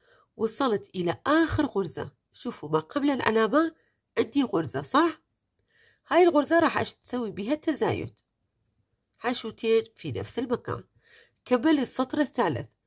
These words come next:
حاليًا عندي عشرين غرزة حشو. خلاص، راح نتوقف في التزايد، نخلي العلامة ونشتغل سطر ثابت، لكن في الحلقات الخلفية. أوكي؟ شوفوا، في الحلقات الخلفية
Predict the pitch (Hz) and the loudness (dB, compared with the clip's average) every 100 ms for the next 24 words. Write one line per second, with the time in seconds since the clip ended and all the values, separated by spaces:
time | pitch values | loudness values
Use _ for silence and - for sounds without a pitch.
0 | _ _ _ - 254 277 233 - 190 269 | _ _ _ 0 2 2 0 -6 -4 -2
1 | - - 190 - 233 185 165 160 160 170 | -2 -6 -8 -2 0 0 -2 -4 -4 -6
2 | - 302 349 - _ _ _ _ - 185 | 0 4 4 2 _ _ _ _ 2 4
3 | 240 - - _ _ 185 196 185 196 208 | 4 0 -14 _ _ -2 -2 0 -2 -2
4 | 220 - - 160 - - 156 139 143 170 | -6 -6 -10 -12 -12 -6 -6 0 0 2
5 | 285 311 - _ _ _ - 170 - 302 | 0 0 -8 _ _ _ -4 -4 2 6
6 | 349 - 269 294 285 330 339 _ _ _ | 6 6 2 2 2 0 0 _ _ _
7 | _ _ 220 233 220 - 247 190 185 240 | _ _ -4 0 0 0 0 2 0 -2
8 | 226 226 294 320 330 381 - - - - | -2 0 2 2 6 6 6 -16 -20 -20
9 | - 226 269 - 254 254 - - - 220 | -4 0 0 -2 -6 -6 -10 -12 -10 -8
10 | - 165 165 - 160 - 190 208 240 - | -4 -4 -4 -4 -6 -4 -6 -6 -8 -10
11 | 185 - - - - - - - 175 - | -10 -10 -10 -10 -12 -20 -20 -14 -12 -6
12 | 311 320 _ _ _ _ - 185 - 277 | -6 -6 _ _ _ _ -10 -10 -6 -4
13 | 311 - - - - - 240 - 190 190 | -4 -6 -20 -20 -20 -8 -6 -4 -4 -2
14 | 175 - 202 226 - 269 - 302 339 | -4 -4 -4 -6 -4 -6 2 4 4